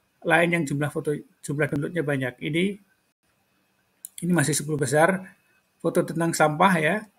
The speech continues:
di-download empat puluh satu kali. Kemudian juga di sini juga ada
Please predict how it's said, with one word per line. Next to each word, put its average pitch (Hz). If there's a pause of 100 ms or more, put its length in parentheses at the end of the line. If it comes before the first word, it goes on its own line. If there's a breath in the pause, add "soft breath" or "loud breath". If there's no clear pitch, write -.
(160)
di-download 156
empat 147
puluh 156
satu 147 (600)
kali. 175 (320)
Kemudian 151
juga 156
di 147
sini 156
juga 151
ada 143